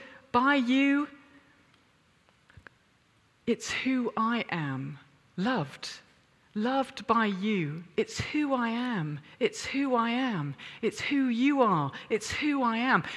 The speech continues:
That's what's going on here in this covenant ceremony. Forever God is faithful. Forever God is strong.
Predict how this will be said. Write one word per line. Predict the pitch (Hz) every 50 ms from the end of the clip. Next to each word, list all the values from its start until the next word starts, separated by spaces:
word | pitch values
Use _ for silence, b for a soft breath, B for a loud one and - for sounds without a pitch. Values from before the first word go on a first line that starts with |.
| B B B - -
That's | - 349 403 453 - - - - -
what's | 294 269 - -
going | - - 247 240 240 240
on | 240 233 226 220
here | 208 185 226 220 190 160 143 139 139 - B B B B
in | B 226 233 220
this | 208 220 214 214 - -
covenant | - - - 254 233 226 214 196 185 170 160 - - - - B B B B B
ceremony. | B - - - - 262 240 214 196 180 170 156 147 135 135 139 143 - - - - B B B B B B B
Forever | B - 269 247 269 294 320 311 294 254 285 262 262 254 240 - - - - - - - - -
God | - 247 247 240 226 220 214 - - - - - -
is | - 233 220 208 -
faithful. | - - - 226 208 208 202 - - - 170 151 143 143 - B B B B B
Forever | - - 247 262 269 285 302 247 269 269
God | 262 - 254 240 233 220 214 185 - -
is | 208 214 -
strong. | - - - 220 202 185 160 147 139 143 139